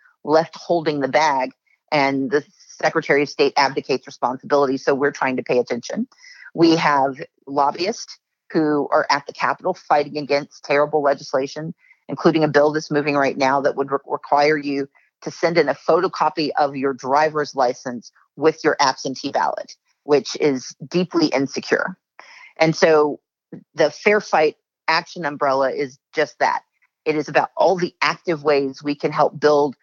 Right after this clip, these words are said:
not only litigation and legislation, but community engagement in fighting voter suppression. The second part is Fair Fight pac. And what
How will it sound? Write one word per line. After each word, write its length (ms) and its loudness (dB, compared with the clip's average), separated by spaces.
not 80 2
only 480 0
litigation 500 0
and 80 -2
legislation, 680 -2
but 240 2
community 560 2
engagement 680 0
in 120 0
fighting 340 2
voter 220 2
suppression. 520 -8
The 80 2
second 320 2
part 360 2
is 220 0
Fair 220 0
Fight 360 -2
pac. 320 -2
And 500 -2
what 200 2